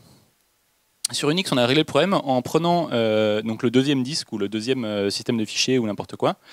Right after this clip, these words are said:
et en le branchant sur, un, sur le premier, en fait. C'est-à-dire que quand je branche, euh, une clé U S B ou un disque sur mon système Linux, ou sur mon système Unix, n'importe lequel,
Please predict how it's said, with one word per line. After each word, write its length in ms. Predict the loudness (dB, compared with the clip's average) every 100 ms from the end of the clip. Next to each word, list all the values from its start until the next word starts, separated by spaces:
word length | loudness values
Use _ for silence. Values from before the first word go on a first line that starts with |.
| -8 -8 -4 0
et 100 | 2
en 60 |
le 60 | 2
branchant 300 | 0 0 -4
sur, 160 | -4
un, 120 | -8 -6
sur 120 | -8
le 40 | -2
premier, 240 | 0 0
en 80 | -2
fait. 140 | -8
C'est-à-dire 280 | -10 -12 -6
que 180 | -2 0
quand 320 | 0 -4 -4
je 60 | -2
branche, 340 | 2 2 0 -6
euh, 380 | -2 0 0 0 -2
une 300 | -6 -4 -4
clé 140 | -2
U 20 | -2
S 80 |
B 80 | 0
ou 160 | -2 -2
un 60 |
disque 240 | -4 -6 -4
sur 220 | 0 0
mon 100 | 0
système 340 | -4 -4 -4
Linux, 400 | -2 -4 -6 -12 -16 _ -14
ou 60 |
sur 100 | -10
mon 80 | -8
système 240 | -6 -6
Unix, 320 | -6 -8 -8 -10
n'importe 260 | -10 -10
lequel, 260 | -4 -4